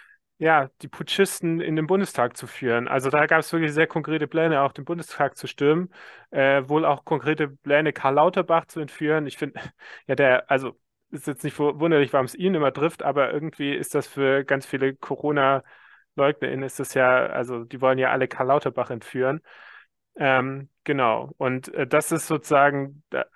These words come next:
also sehr konkrete Pläne. Und es gab auch noch, äh, das muss man auch dazu sagen. Es gibt diesen Maximilian Eder, äh, auch bekannter Kopf, äh, Corona, äh, Leugner und den Corona-Demos, der da auch immer,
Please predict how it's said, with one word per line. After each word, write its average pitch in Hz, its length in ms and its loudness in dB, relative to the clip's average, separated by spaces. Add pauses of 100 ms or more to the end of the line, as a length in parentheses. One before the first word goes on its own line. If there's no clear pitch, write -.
also 131 240 -2 (760)
sehr 156 440 2
konkrete 151 420 -2
Pläne. 175 360 2
Und 151 100 -4
es 151 140 -6
gab 156 200 0
auch 151 240 -2
noch, 147 340 -4
äh, 139 360 4 (380)
das - 100 -20
muss 147 160 -6
man 123 120 -4
auch 165 120 2
dazu 170 280 -4
sagen. 147 320 2
Es - 120 -8
gibt - 200 -12
diesen 135 380 -6
Maximilian 143 720 -2
Eder, 190 520 4 (440)
äh, 143 320 2
auch 156 220 0
bekannter 151 480 -2
Kopf, - 420 -12
äh, 135 160 0
Corona, 170 600 2 (280)
äh, 151 260 2 (200)
Leugner 147 440 2
und 139 60 -2
den 139 120 -2
Corona-Demos, 151 880 -2
der 127 140 0
da 131 140 2
auch 131 140 -4
immer, 135 420 -2